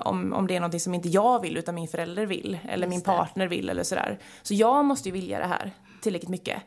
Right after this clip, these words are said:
Speaker 2: Mm.
Speaker 1: Eh, och tidsbestämt. Jag måste kunna mäta när, när har jag då må-, nått målet? När är jag färdig?
Speaker 2: Mm.
Speaker 1: För just det här med viktminskning då kan bli problematiskt. För många hamnar ju i det här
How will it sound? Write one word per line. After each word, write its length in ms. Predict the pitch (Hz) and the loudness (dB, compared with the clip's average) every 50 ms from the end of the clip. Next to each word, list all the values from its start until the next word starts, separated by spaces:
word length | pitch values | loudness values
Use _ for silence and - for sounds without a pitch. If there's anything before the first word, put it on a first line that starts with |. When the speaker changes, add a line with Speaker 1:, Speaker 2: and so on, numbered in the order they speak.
| - - | -14 -12
Speaker 2:
Mm. 160 | 208 190 185 - - - - _ _ _ _ _ _ _ _ _ _ _ _ _ _ - _ | -10 -10 -10 -12 -14 -20 -20 _ _ _ _ _ _ _ _ _ _ _ _ _ _ -12 _
Speaker 1:
Eh, 400 | - 185 180 170 170 170 170 - - | -4 -4 -2 -2 -4 -6 -6 -2 2
och 300 | - 277 285 285 - - - | 2 2 2 2 -4 -10 -4
tidsbestämt. 720 | - 311 269 - - - - 165 - - - - 208 - | 0 0 2 0 0 -2 -2 -2 -2 -2 -4 -4 -2 0
Jag 100 | 214 220 | 2 2
måste 220 | 233 240 240 - 185 | 4 2 0 -2 -4
kunna 240 | - 190 175 165 165 | -4 -4 -4 -4 -2
mäta 640 | 170 196 240 262 226 185 - - - - - 254 | 0 2 2 2 2 0 -4 -8 -4 0 2 2
när, 580 | 254 233 220 214 240 269 277 233 185 - - - - | 4 4 4 4 4 4 4 2 2 0 -4 -6 -6
när 240 | - 240 277 285 285 | -2 0 2 2 2
har 120 | 254 196 | 2 2
jag 120 | 202 202 | 2 2
då 80 | 185 180 | 0 0
må-, 240 | 185 202 294 349 349 - | 2 2 2 2 0 -2
nått 380 | - 240 320 349 349 - - - | 0 0 0 0 0 -4 -2 0
målet? 440 | 208 180 - - - - - - | 0 2 2 0 0 -2 -2 0
När 160 | - 220 220 214 | 0 2 2 4
är 40 | |
jag 140 | 214 214 214 | 2 2 2
färdig? 680 | - 262 240 202 196 196 196 294 262 190 - - 208 - - | 2 2 2 2 2 0 0 0 0 0 -2 -4 -6 -6 -8
Speaker 2:
Mm. 140 | 233 214 185 196 196 - - _ _ _ _ _ _ _ _ _ _ _ | -10 -10 -10 -12 -16 -20 -20 _ _ _ _ _ _ _ _ _ _ _
Speaker 1:
För 280 | - - - 233 214 208 | -6 0 2 4 4 4
just 320 | 214 226 226 226 - - | 4 2 2 0 0 0
det 60 | - 226 | 0 2
här 200 | 214 196 180 180 | 2 2 0 0
med 320 | 180 180 175 180 180 180 | 0 0 2 2 0 0
viktminskning 720 | 185 208 - - - 208 220 269 330 320 - - 285 294 269 | -2 -4 -4 -4 -2 0 2 2 2 2 2 2 4 6 6
då 120 | 220 185 | 4 4
kan 140 | 185 202 196 | 2 0 0
bli 100 | 185 185 | -2 -2
problematiskt. 840 | 180 - 175 175 180 180 185 175 170 165 - - 240 247 240 - - | -2 -4 -4 -2 0 2 2 2 2 2 0 -2 -2 -2 -2 -2 0
För 180 | - 196 185 185 | 2 2 2 4
många 360 | 202 196 196 196 196 208 226 | 2 2 2 2 2 4 4
hamnar 320 | 254 262 247 226 202 185 185 | 4 4 4 2 2 0 0
ju 120 | 180 180 | 0 0
i 20 | 180 | 0
det 80 | 185 | 0
här 300 | 185 180 175 156 151 - | 0 2 0 0 -2 -4